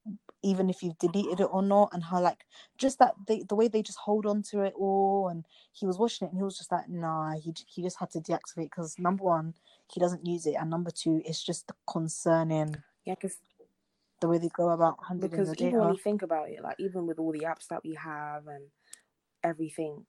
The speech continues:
Speaker 2: like, all the devices that we have, like, they listen, and that's how they acquire, like, our data. That's how they give us those ads. Like, let's say you're, you know, you was talking about, I don't know,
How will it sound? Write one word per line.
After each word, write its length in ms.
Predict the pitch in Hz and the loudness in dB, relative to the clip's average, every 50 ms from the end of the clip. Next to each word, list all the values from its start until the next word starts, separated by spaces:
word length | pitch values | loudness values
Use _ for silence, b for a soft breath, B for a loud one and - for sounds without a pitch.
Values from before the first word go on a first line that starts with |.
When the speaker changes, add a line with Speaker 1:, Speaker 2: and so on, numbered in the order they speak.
| - | -12
Speaker 2:
like, 260 | - 147 147 160 160 _ _ - - - | -12 -10 -10 -12 -16 _ _ -20 -20 -8
all 120 | - 170 165 | -8 -6 -4
the 120 | 165 165 | -4 -4
devices 520 | 156 156 151 147 165 165 165 - - 156 151 | -4 -6 -2 0 0 0 0 -2 -8 -14 -14
that 140 | 160 160 - - | -14 -14 -12 -14
we 80 | 156 | -14
have, 240 | 147 147 147 143 147 | -14 -12 -12 -12 -8
like, 200 | 151 143 - - | -8 -10 -8 -6
they 100 | - 175 175 | -4 -2 0
listen, 320 | 180 208 220 - - 165 | 0 -2 -2 -4 -6 -8
and 140 | 156 151 165 | -8 -2 -2
that's 180 | 190 208 - - | -2 -2 -4 -4
how 140 | - 196 185 | -4 -2 -2
they 140 | 180 180 170 | 0 -2 -2
acquire, 520 | 160 - - - 175 175 180 175 165 156 | -4 -6 -4 0 2 4 4 4 4 2
like, 300 | 151 143 139 131 - - - _ - | 0 -4 -6 -6 -8 -12 -12 _ -4
our 180 | 151 151 151 147 | -4 -4 -4 -4
data. 340 | - 156 156 156 - - 143 | -4 -4 -4 -4 -6 -6 -4
That's 200 | 160 175 175 - | -4 -4 -4 -4
how 140 | - 175 170 | -2 -2 -2
they 240 | 160 165 160 160 151 _ _ _ _ _ _ _ _ | 0 0 -4 -4 -4 _ _ _ _ _ _ _ _
give 160 | - 175 165 | -2 0 0
us 140 | 165 160 - | 0 -2 0
those 160 | - 165 160 160 - - | -2 -4 -4 -4 -2 -2
ads. 260 | 160 156 151 143 - | -2 -2 -2 -2 -4
Like, 160 | 151 156 - _ - | -4 -6 -6 _ -6
let's 200 | 165 170 170 - | -6 -6 -6 -4
say 120 | - 165 156 | -4 -4 -2
you're, 220 | 151 151 156 151 - _ - 202 _ _ _ _ | -2 -2 -4 -4 -8 _ -20 -20 _ _ _ _
you 100 | 170 170 | -8 -8
know, 100 | 160 156 | -6 -6
you 140 | 151 151 151 | -6 -4 -6
was 120 | 151 151 | -6 -8
talking 300 | - - 180 165 - 160 | -6 -8 -8 -8 -6 -8
about, 400 | 156 147 156 151 151 147 143 - b b b b b b b b b b _ | -8 -6 -4 -4 -4 -4 -6 -10 b b b b b b b b b b _
I 80 | - 302 | -4 -2
don't 160 | 302 233 175 | 0 0 0
know, 320 | 160 151 151 151 151 160 | -2 -2 -4 -4 -4 -6